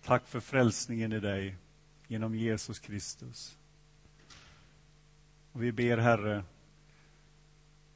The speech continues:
att vi också ska få vara med att bära ut detta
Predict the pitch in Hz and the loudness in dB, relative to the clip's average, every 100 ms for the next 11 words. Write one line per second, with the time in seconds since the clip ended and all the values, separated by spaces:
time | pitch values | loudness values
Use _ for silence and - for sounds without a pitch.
0 | - - 117 104 131 131 127 135 - - | -20 -6 -4 0 2 2 2 -2 -4 -8
1 | 117 107 98 - 120 131 120 123 120 117 | -6 -6 -8 -6 -6 -4 0 2 2 0
2 | 113 110 117 110 - - - - - 127 | 0 -2 -2 -4 -6 -20 -20 -20 -2 2
3 | 120 123 120 110 - 117 - 110 101 | 4 4 0 -2 -4 -8 -6 -8 -8